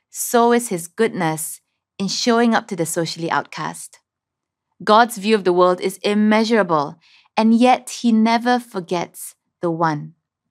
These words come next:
To share the love of Jesus, the two spies went to a brothel, the most unlikely of places, and in that space, God saw Rahab. Beyond her professional job,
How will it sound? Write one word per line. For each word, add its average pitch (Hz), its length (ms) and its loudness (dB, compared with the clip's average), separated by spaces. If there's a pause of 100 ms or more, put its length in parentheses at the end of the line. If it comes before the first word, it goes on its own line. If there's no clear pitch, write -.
(840)
To 247 100 4
share 262 240 2
the 233 100 4
love 214 180 4
of 185 140 -2
Jesus, 180 500 0
the 170 100 -4
two 247 260 -2
spies 180 440 0
went - 360 -4 (100)
to 190 120 -4
a 175 40 -2
brothel, 170 580 -2 (360)
the 202 100 0
most 214 240 2
unlikely 214 580 2
of 196 140 -4
places, 160 540 -4 (320)
and 220 320 -2
in 269 300 4
that 220 260 -2
space, - 640 -10 (680)
God 202 440 2
saw 170 680 -2 (280)
Rahab. 175 540 -6 (1600)
Beyond 208 380 4
her 247 80 2
professional 202 640 -2
job, 180 540 2